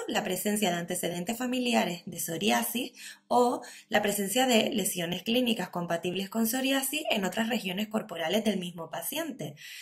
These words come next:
siendo las zonas más frecuentemente afectadas la zona extensora de codos y de rodillas, el área retroauricular o el cuero cabelludo.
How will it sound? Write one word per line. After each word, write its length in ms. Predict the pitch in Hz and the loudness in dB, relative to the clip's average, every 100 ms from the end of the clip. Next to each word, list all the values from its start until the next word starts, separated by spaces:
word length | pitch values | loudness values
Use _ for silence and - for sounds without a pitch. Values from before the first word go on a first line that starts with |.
| - | -8
siendo 320 | - 240 220 | 0 4 6
las 200 | 190 - | 6 4
zonas 240 | 220 196 | 4 4
más 160 | 190 185 | 2 -2
frecuentemente 680 | 220 226 233 254 247 240 240 | -2 0 2 2 2 0 0
afectadas 720 | 233 240 240 - 285 277 311 - - - | -2 -4 -2 0 2 4 2 -4 -16 -2
la 140 | 233 | 0
zona 200 | 226 214 | 4 4
extensora 560 | 208 214 196 190 233 208 | 4 0 -2 2 4 4
de 180 | 160 156 | 2 2
codos 480 | 226 202 170 170 - | 4 4 2 -4 -6
y 120 | 190 | -4
de 120 | 165 156 | -4 -4
rodillas, 580 | 156 175 269 277 320 339 - - - | -2 0 0 0 -2 -2 -10 -18 2
el 180 | 208 214 | 6 6
área 320 | 202 180 156 | 6 4 4
retroauricular 960 | 208 262 277 285 294 269 240 202 226 - - _ | 4 2 2 0 0 2 4 4 2 -4 -18 _
o 260 | 247 285 320 | 4 4 4
el 140 | 214 | 2
cuero 240 | 214 175 208 | 2 2 2
cabelludo. 640 | 214 156 143 156 - - | 0 0 -4 -6 -8 -14